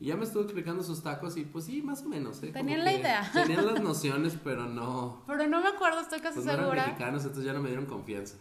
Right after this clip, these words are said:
Speaker 2: No me acuerdo y estoy casi segura que sonaban Los Ángeles Azules, porque es como
Speaker 1: Sí.
Speaker 2: la manera de identificar.
Speaker 1: Sí, de hecho,
Speaker 2: <laughs>
Speaker 1: tenían, tenían cumbias
Speaker 2: Sí, sí,
Speaker 1: o tenían
Speaker 2: sí.
Speaker 1: algo así, claro. Sí, sí,
Speaker 2: Este,
Speaker 1: sí.
Speaker 2: y tenían banderas y todo, pero era como
Speaker 1: Pues sí, siempre se encuentra alguien,
Speaker 2: algo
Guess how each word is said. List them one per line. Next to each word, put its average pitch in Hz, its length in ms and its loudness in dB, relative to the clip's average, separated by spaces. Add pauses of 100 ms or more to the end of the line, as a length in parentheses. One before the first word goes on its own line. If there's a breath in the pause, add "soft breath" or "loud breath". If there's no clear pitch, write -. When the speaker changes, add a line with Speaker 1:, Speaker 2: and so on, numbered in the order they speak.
Speaker 2:
No 254 140 -2
me 302 80 -2
acuerdo 302 320 -2
y - 20 -2
estoy 262 220 -6
casi 254 180 -6
segura 214 380 -6
que 214 80 -6
sonaban 202 360 -6
Los 202 120 -10
Ángeles 185 340 -8
Azules, - 480 -16
porque 196 200 -10
es 196 60 -6
como 254 140 -2
Speaker 1:
Sí. - 60 4
Speaker 2:
la - 60 6
manera 247 340 6
de 247 60 4
identificar. 196 500 -2
Speaker 1:
Sí, 147 180 2
de 160 140 6
hecho, 156 160 2
Speaker 2:
<laughs> 131 100 0
Speaker 1:
tenían, 135 440 0
tenían 127 280 -2
cumbias 123 480 0
Speaker 2:
Sí, 277 80 -2
sí, 247 60 0
Speaker 1:
o 208 80 -2
tenían - 240 -2
Speaker 2:
sí. - 60 -4
Speaker 1:
algo 117 200 -4
así, 101 320 -6 (260)
claro. 104 360 -6 (340)
Sí, 185 220 -8
sí, 180 100 -10
Speaker 2:
Este, 202 220 -8
Speaker 1:
sí. 202 60 -2
Speaker 2:
y 208 40 -6
tenían 214 260 -2
banderas 202 400 0
y 190 60 -8
todo, 214 240 -8
pero 190 240 -4
era 240 240 -6
como 214 500 -8 (240)
Speaker 1:
Pues 180 140 -8
sí, 240 260 -8
siempre 233 360 -8
se 214 80 -4
encuentra 180 420 -6
alguien, - 220 -2
Speaker 2:
algo - 120 -2